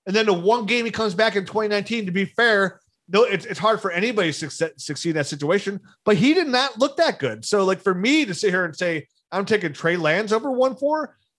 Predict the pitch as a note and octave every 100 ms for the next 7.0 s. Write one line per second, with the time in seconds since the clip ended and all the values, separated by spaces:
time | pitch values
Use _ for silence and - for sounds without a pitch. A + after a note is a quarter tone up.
0 | _ G3+ G3 A3+ C#4 B3 A#3+ G3 A#3+ B3
1 | G#3+ A#3 F3+ F3 F3+ G3+ G3+ G3+ - F#3
2 | G3+ G#3 G#3+ - A#3+ B3 - _ _ _
3 | G3 C#4 C#4+ A3 G#3 G#3 F#3+ F#3+ G3+ F#3+
4 | E3 A3+ - - - C#4+ G#4+ - C4 B3
5 | A#3 A#3+ A#3+ B3 B3 G3+ A#3+ B3+ - -
6 | C#4 D#4+ C4+ E3+ F3 D3 B2+ G#2 G#2 -